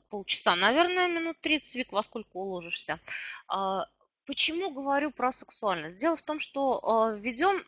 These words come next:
ведём мы с Викой. И ситуация такая. Я свою сексуальную энергию уже научилась переправлять на исполнение желаний, на это самое, на движение к цели, ещё на что-то.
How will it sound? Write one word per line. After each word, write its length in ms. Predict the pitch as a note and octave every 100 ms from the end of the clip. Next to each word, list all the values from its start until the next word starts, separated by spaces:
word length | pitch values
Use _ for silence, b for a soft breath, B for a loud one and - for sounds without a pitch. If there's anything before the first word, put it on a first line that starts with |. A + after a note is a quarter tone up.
| -
ведём 380 | B3 C4+ G4 E4+
мы 100 | D4+
с 120 | -
Викой. 380 | G3 - G#3+ C#4+ _ _ _ _ _ _ B B B
И 60 | F3+
ситуация 400 | - - F4 D4
такая. 460 | - B3+ G#3 E3 - -
Я 180 | A3 D#4
свою 220 | E4+ D4
сексуальную 540 | - - C#4 C4+ C4 C4
энергию 340 | D4+ B3 C4
уже 400 | - A3 C4 D4+
научилась 540 | A3 A#3 A3 B3 A3+
переправлять 720 | - A3 G#3+ G3+ G#3 A3 F3+
на 200 | A3 D4+
исполнение 680 | D#4+ - C#4 C#4 C#4 C4 B3
желаний, 760 | A#3 A#3+ A3 G3 F#3+ F3 E3+ - B B B _
на 640 | F#3+ G3+ A3+ B3+ C4 C4 C4
это 180 | A#3
самое, 720 | A#3 - G#3 F#3+ F3+ E3+ E3 E3 - F#3 F#3 G3
на 440 | A3 C4+ C4 B3+ G#3+
движение 640 | G3+ G3+ A#3+ C4 B3 A#3
к 80 | -
цели, 380 | - A3 F#3
ещё 420 | F3 G3+ - B3 A3
на 140 | F3+
что-то. 460 | - - E3 -